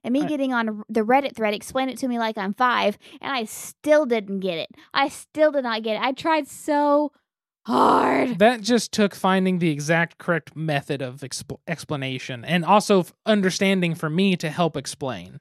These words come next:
Speaker 1: This is like a metaphor for life, man. We're both on the same page, but we just take some different ways to explain it to each other.
Speaker 2: <sighs> We're on, we're on the same field, just opposite end zones for sports fans.
Speaker 1: In the same book, but in different chapters.
Speaker 2: Different pages.
Speaker 1: Mm.
Speaker 2: Different covers, 'cause we're still connected, but we're on opposite sides.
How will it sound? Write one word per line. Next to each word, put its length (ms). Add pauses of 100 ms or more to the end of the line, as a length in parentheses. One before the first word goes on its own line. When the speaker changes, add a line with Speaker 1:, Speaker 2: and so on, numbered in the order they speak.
(140)
Speaker 1:
This 120
is 80
like 160
a 40
metaphor 440
for 120
life, 360
man. 180
We're 60
both 240
on 100
the 80
same 340
page, 380
but 140
we 80
just 160
take 180
some 140
different 260
ways 260
to 100
explain 360
it 120
to 80
each 140
other. 200 (120)
Speaker 2:
<sighs> 120
We're 180
on, 160
we're 100
on 60
the 80
same 220
field, 300
just 120
opposite 340
end 180
zones 280
for 140
sports 340
fans. 420
Speaker 1:
In 140
the 100
same 440
book, 320
but 100
in 100
different 300
chapters. 640
Speaker 2:
Different 260
pages. 640 (280)
Speaker 1:
Mm. 420
Speaker 2:
Different 300
covers, 400
'cause 140
we're 80
still 180
connected, 480
but 160
we're 140
on 120
opposite 360
sides. 360